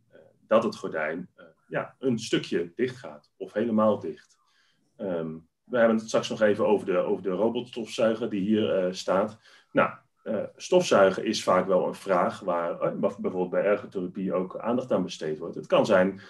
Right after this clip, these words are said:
dat iemand zegt van, nou, ik wil dat eigenlijk wel, eh, vanzelf automatisch laten doen, zonder dat ik daar, eh, ja,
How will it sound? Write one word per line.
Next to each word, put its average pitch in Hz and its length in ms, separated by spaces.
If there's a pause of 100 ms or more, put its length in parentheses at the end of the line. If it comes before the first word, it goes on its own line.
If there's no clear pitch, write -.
dat 107 140
iemand 95 240
zegt 90 240
van, - 120
nou, 92 180
ik 90 60
wil 90 140
dat 90 120
eigenlijk 107 380
wel, 92 360 (200)
eh, 87 180
vanzelf 113 640
automatisch 113 560
laten 95 340
doen, 147 320 (160)
zonder 98 320
dat 90 100
ik 92 160
daar, 90 380
eh, 82 420
ja, - 280